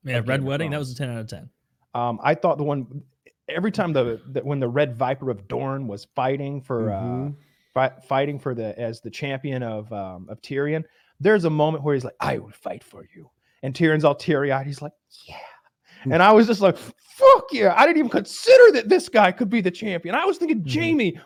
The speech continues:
Speaker 2: but I, I was like, I, I, we, I remember we predicted, well, I'm like, "What we don't know is Jaime's been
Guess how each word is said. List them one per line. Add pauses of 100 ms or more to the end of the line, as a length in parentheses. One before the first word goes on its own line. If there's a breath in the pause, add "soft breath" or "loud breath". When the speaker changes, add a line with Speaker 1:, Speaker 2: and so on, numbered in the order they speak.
Speaker 2:
but
I,
I
was
like, (300 soft breath)
I, (360)
I,
we,
I (100)
remember
we
predicted,
well,
I'm
like, (240)
"What
we
don't
know
is
Jaime's
been